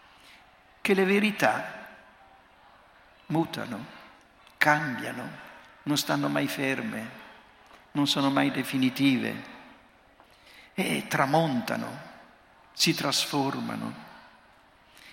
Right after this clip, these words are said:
E allora che cosa diremo di questa vita della verità, che se disgiunta dal significato comune di verità, hai detto il vero, hai detto il falso,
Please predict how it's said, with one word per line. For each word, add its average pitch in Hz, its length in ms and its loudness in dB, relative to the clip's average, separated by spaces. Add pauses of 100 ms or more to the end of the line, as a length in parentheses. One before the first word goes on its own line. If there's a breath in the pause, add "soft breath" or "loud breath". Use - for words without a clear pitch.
(120)
E 190 80 2
allora 208 240 2
che 185 140 0
cosa 196 260 0
diremo 160 400 2
di 117 120 0
questa 127 400 0 (200)
vita 143 580 -2
della 123 340 -2
verità, 120 640 -4 (1080 loud breath)
che 160 280 0
se 147 260 2
disgiunta 147 720 2
dal 135 460 0
significato 143 680 2
comune 190 500 2
di 139 140 2
verità, 135 460 2
hai 127 160 4
detto 147 280 0
il 135 180 2
vero, 143 320 4
hai 131 120 4
detto 127 240 -2
il 127 140 -2
falso, 139 600 4